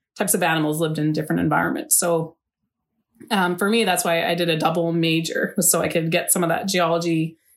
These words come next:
information and some of the biology information. Um, but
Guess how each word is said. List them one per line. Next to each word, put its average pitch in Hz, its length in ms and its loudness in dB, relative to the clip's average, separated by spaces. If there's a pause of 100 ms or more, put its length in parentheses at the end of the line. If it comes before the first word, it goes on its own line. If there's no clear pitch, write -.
(120)
information 170 500 0
and 160 140 2
some 170 120 0
of 165 60 0
the - 80 -2
biology 165 560 0
information. 185 680 0 (480)
Um, 165 320 0
but 196 340 -4